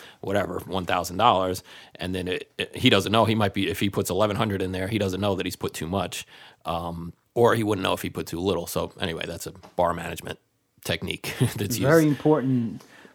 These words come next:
Speaker 1: Yeah.
Speaker 2: part of the industry.
Speaker 1: Yeah. Next on the list is Brooklyn Social. I haven't been to this bar either. As you see, I don't make it out to Brooklyn and Queens that often.
Speaker 2: I have never been there. It's
Speaker 1: <laughs>
Speaker 2: on, uh, Smith Street in Brooklyn.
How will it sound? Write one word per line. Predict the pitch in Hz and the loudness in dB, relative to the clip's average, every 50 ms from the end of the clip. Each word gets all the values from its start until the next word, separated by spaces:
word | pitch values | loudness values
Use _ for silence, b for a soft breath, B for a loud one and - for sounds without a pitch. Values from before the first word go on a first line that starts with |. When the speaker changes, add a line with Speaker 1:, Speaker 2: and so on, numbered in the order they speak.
| - - | -6 -2
Speaker 1:
Yeah. | 90 90 | 2 4
Speaker 2:
part | 147 143 135 | 6 6 4
of | 127 | 4
the | 120 117 | 2 0
industry. | 117 113 107 101 - - 98 92 90 78 - _ _ _ _ _ _ _ | 0 -2 -4 -4 -8 -10 -12 -12 -12 -14 -16 _ _ _ _ _ _ _
Speaker 1:
Yeah. | - 92 95 90 87 - _ _ - | -8 -6 -6 -6 -6 -10 _ _ -2
Next | 120 135 139 - - | -2 0 0 2 4
on | 131 123 | 4 6
the | 123 | 6
list | 127 131 123 - - | 6 6 6 4 4
is | 107 98 98 | 2 2 2
Brooklyn | 95 95 107 127 139 - 120 107 101 | 0 2 4 2 4 4 2 0 2
Social. | - 127 117 120 120 - 143 165 175 190 160 117 | 6 6 6 6 4 2 0 0 -2 -2 -4 -4
I | 98 | -4
haven't | 104 101 98 95 | -4 -4 -4 -4
been | 90 98 95 | -2 -2 -2
to | 92 | -2
this | 92 95 92 | -2 -4 -2
bar | - 92 90 90 | -2 -2 0 0
either. | 95 101 117 127 123 - | 0 0 -2 -4 -4 -8
As | - - 95 95 92 | -8 -8 -6 -6 -6
you | 90 | -6
see, | 87 - 104 98 | -4 -2 -2 0
I | |
don't | 92 101 95 92 | 0 0 -2 -4
make | 98 95 - | -4 -4 -2
it | 95 | -2
out | 101 95 90 | -2 -2 -2
to | - | -4
Brooklyn | 87 98 98 - 90 90 | -6 -6 -6 -4 -6 -8
and | 85 | -8
Queens | - - 95 92 87 | -6 -6 -6 -4 -4
that | 87 87 | -6 -6
often. | 87 92 - - 131 b b b b - | -6 -6 -6 -6 -8 b b b b -4
Speaker 2:
I | - 131 139 | -2 2 4
have | 135 135 127 | 4 4 6
never | 143 147 151 143 | 6 6 6 6
been | 131 147 147 | 4 4 4
there. | 156 156 151 | 4 2 2
It's | 151 127 151 | 2 2 2
Speaker 1:
<laughs> | 151 | 2
Speaker 2:
on, | 143 135 131 139 | 2 2 2 2
uh, | 135 123 | 0 -2
Smith | - - - - - 131 147 160 - | -2 -6 -10 -4 -2 -2 -2 -2 -4
Street | - - - - - 170 180 180 - | -8 -16 -12 -4 -2 -2 -2 -2 -4
in | 135 | -4
Brooklyn. | 117 123 143 151 - 196 196 214 220 208 | -2 -2 -2 -2 0 0 2 2 2 0